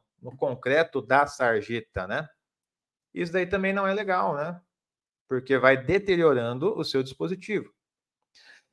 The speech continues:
Agora, pra tudo isso, avaliar ali a sarje-, a velocidade de lâmina d'água, a gente precisa ter a declividade. A declividade tem que tá aderente ao grade,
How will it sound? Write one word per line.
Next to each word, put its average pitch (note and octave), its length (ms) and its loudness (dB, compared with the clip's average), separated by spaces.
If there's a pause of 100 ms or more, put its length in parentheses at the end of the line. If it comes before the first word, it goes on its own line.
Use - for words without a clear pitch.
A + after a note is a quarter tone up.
(540)
Agora, F#3+ 340 10
pra E3+ 180 6
tudo A#3 280 4
isso, A3 260 0
avaliar C#3+ 440 4
ali C3 180 4
a B2+ 60 2
sarje-, A#2+ 440 -4
a A2+ 200 2
velocidade A#2 580 -2
de A2+ 40 -6
lâmina G#2+ 280 -8
d'água, E3 280 2
a D3+ 40 -6
gente D3 80 -14
precisa F3 120 -2
ter F3 120 -4
a F#3 40 0
declividade. F#3+ 720 0
A A#2+ 40 4
declividade A#2 580 -2
tem D3+ 140 -10
que D3 60 -20
tá F#3+ 160 -2
aderente G#3 420 -2
ao A#2 60 0
grade, A#2 420 -4